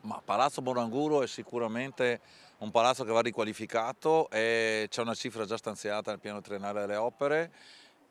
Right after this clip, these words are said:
perché è un palazzo, è forse il più importante che abbiamo in, eh, destra Brenta e per riqualificare la zona ha bisogno anche lui di essere al centro dell'attenzione.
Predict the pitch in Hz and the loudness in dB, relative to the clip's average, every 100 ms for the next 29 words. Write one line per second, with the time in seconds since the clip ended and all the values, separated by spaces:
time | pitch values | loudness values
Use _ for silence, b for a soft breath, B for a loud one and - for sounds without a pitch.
0 | _ - 104 120 107 107 110 117 - 120 | _ -4 0 0 2 4 4 2 2 2
1 | 113 110 113 104 - 120 - 113 90 _ | 2 0 -2 -6 -6 -6 -4 -6 -8 _
2 | - 139 120 104 110 113 110 98 101 101 | -6 -6 -2 -2 -2 -2 -2 -2 -4 -4
3 | 98 98 95 95 92 87 98 101 92 107 | -6 -6 -6 -6 -8 -8 -8 -6 -4 -2
4 | 131 139 170 175 170 104 - 101 101 104 | -4 -4 0 0 0 -4 -6 -6 -4 -4
5 | 98 104 104 101 110 95 95 95 104 90 | -6 -4 -2 -2 -2 -2 -4 -4 -4 -6
6 | 87 92 90 87 92 101 92 95 101 92 | -8 -8 -8 -4 -4 -4 -8 -10 -10 -8
7 | 101 95 95 92 - 98 95 92 b b | -6 -4 -4 -6 -6 -4 -4 -6 b b
8 | b 113 - 117 107 101 95 92 87 92 | b -4 -2 -4 0 0 0 -6 -10 -10
9 | 82 80 80 | -12 -12 -18